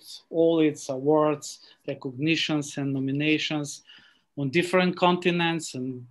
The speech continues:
different festivals, received a clear aesthetical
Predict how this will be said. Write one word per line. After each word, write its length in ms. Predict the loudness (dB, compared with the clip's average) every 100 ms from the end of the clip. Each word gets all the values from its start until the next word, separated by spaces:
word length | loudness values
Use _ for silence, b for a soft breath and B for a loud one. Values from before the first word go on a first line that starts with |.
| -4
different 400 | -2 2 0 0
festivals, 760 | 0 -2 -2 -2 2 0 -2
received 540 | -4 -6 -2 -2 -2 0
a 320 | 2 4 2 -4 _ _ _ _ _ _ _ _ -20 B B B B -4
clear 460 | 4 8 8 6 0
aesthetical 920 | -6 2 2 2 -2 2 2 2